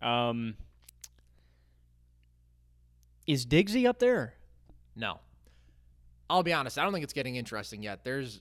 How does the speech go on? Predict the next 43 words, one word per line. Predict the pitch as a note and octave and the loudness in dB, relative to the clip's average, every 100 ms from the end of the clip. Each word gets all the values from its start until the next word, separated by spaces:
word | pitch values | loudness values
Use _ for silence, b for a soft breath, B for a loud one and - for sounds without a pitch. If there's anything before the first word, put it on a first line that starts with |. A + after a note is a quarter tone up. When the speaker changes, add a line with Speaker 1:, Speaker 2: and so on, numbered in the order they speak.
| - | -20
Speaker 2:
a | - | -18
couple | - D#3 A2+ | -4 -4 -4
more | A2+ G#2 | -8 -8
no-brainers. | G#2 G2+ G2+ G2+ - - b b | -8 -10 -10 -14 -18 -20 b b
This | A#3 A3+ | -8 -8
is | F#3 | -8
really | F#3 D4 E4+ G#3 | -2 0 2 2
mostly | E3 E3 E3+ D3+ | 0 0 -2 -4
a | C3+ | -6
question | C#3 A#2 B2 | -4 -6 -6
about | A#2 G#2+ | -6 -6
one | A2 A#2+ G#2+ | -6 -8 -6
guy, | A2 G#2 F2 F2+ | -2 -2 -4 -10
but | - | -12
I | E3 | -10
wanna | E3+ | -8
give | B2+ A#2+ | -8 -8
you | A2 | -8
some | - G2+ F#2+ - - - | -10 -12 -14 -20 -20 -20
f-, | D3 - | -20 -16
ones | B2+ A2+ | -12 -12
first | - B2 G2+ | -10 -10 -12
to | A2 | -10
get | G#2 G#2+ | -8 -6
a | |
little | G#2+ G#2 | -8 -10
momentum, | G2+ G2+ G#2 G#2 G2 | -10 -10 -8 -8 -10
get | F#2+ F#2 | -14 -18
some | G2+ | -18
rhythm. | G#2 F#2+ F#2 - | -18 -18 -20 -14
Speaker 1:
What's | - E3 - | -2 0 2
the, | F#3 D3+ | 4 4
what's | C#3 - | 2 -2
the | - | -2
time | C#3+ C#3+ E3 | 0 2 2
period? | F#3 G3 E3 B2 - - - | 2 2 0 -4 -14 -20 -18
Speaker 2:
The | - | -4
last | C3 A#2+ - | -2 -2 -6
decade. | F#2+ F2+ F2 - - | -8 -10 -16 -20 -10
Speaker 1:
Last | B2 A#2+ | -4 -4
decade. | A#2 A2+ G#2 - A#2 | -2 -4 -6 -10 -2
Calvin | C3 C#3+ | 0 0
Johnson? | C3 D3 E3 B2 | 2 0 0 -6